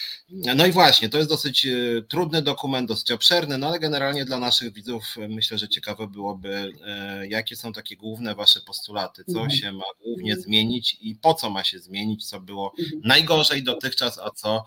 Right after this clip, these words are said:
Speaker 1: e, w tej waszej ustawie będzie lepiej. Mówię, żeby było dla wszystkich jasne, o ustawie, czyli zaczęliśmy jakby
Speaker 2: Tak.
Speaker 1: prace legislacyjne,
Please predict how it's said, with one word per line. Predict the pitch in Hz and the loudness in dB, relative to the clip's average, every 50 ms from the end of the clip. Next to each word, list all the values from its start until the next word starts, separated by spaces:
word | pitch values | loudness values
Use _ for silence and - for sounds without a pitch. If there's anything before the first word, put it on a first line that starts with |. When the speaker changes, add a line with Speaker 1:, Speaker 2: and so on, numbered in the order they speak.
| - - - - - - - _ - | -8 -14 -12 -12 -12 -14 -14 _ -4
Speaker 1:
e, | 110 110 110 110 | 0 0 2 0
w | 107 - | 0 0
tej | - 110 110 107 | 0 0 2 2
waszej | 113 110 107 - 110 101 | 4 4 6 6 4 4
ustawie | 95 101 - - 117 110 98 110 | -2 -6 -8 -4 -4 -2 -2 -2
będzie | 95 101 101 92 - 95 | -2 -2 -4 -4 -2 -4
lepiej. | 98 123 165 160 - 160 131 | -2 -2 -2 -2 0 0 0
Mówię, | 120 127 147 147 160 143 143 143 131 | 0 0 0 2 2 2 2 2 2
żeby | - 123 113 107 107 101 | 0 0 -2 -4 -8 -10
było | 101 110 110 110 | -6 -4 -4 -4
dla | 104 104 | -4 -4
wszystkich | 101 - - - - - | -4 -6 -8 -10 -10 -6
jasne, | 104 113 120 - - 123 87 | -6 -6 -6 -6 -8 -6 -4
o | 120 | -4
ustawie, | 135 143 - - - 143 127 110 101 98 | -2 -2 -2 0 2 4 4 4 2 0
czyli | - - - 101 95 | -4 -4 -6 -6 -8
zaczęliśmy | 101 95 - - 110 113 - 110 107 | -12 -10 -8 -6 -4 -4 -6 -6 -10
jakby | 101 98 107 107 | -14 -12 -12 -14
Speaker 2:
Tak. | _ _ - 175 156 139 | _ _ -6 -6 -4 -4
Speaker 1:
prace | 110 113 107 - 110 101 | -4 -4 -6 -6 -6 -4
legislacyjne, | 113 123 131 127 - - 123 110 - - 123 120 123 123 120 117 | -4 -4 -4 -6 -8 -6 -6 -6 -4 -2 -2 0 0 0 0 -2